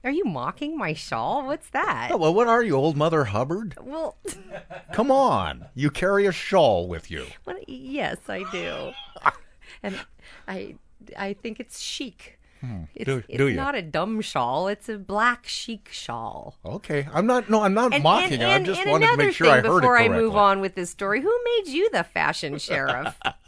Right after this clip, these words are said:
Speaker 1: When, when did that
Speaker 2: Actually,
Speaker 1: happen?
Speaker 2: I have the documents right here.
Speaker 1: <laughs>
Speaker 2: Look at it. Read it and weep. Fashion sheriff. There
Speaker 1: So,
Speaker 2: it is.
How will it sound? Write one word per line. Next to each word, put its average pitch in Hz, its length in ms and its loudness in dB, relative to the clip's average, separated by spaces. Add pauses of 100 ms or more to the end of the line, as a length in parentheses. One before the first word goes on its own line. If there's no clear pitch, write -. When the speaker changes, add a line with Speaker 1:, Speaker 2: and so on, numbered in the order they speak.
(340)
Speaker 1:
When, 349 140 -4 (480)
when 320 160 -4
did 330 160 -6
that 320 220 4
Speaker 2:
Actually, 294 140 2
Speaker 1:
happen? 170 120 6
Speaker 2:
I 156 80 6
have 160 220 2
the 147 60 -2
documents 127 540 -2
right 120 220 0
here. 110 220 -2 (680)
Speaker 1:
<laughs> - 640 -8
Speaker 2:
Look 127 160 -2
at 98 80 -4
it. 82 160 -10
Read 127 220 -2
it 139 80 -2
and 123 120 -2
weep. 107 200 0 (500)
Fashion 131 520 0
sheriff. 92 500 -2
There 123 280 0
Speaker 1:
So, - 80 0
Speaker 2:
it 110 200 0
is. - 20 -12